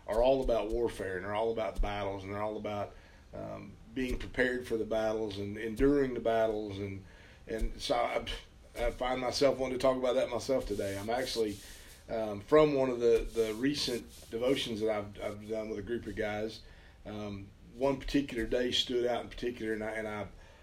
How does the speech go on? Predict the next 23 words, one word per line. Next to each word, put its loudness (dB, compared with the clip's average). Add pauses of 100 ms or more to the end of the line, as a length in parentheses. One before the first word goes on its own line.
(440)
I, -6
I've, -6
I've -4
kind 0
of -4
taken 2
that 2
and -6
I've -4
dissected 0
it -2
and -8
I've -4
made 2
it -6
mine. -2
I've -6
created -2
some -8
new -4
notes 2
with 0
it. -6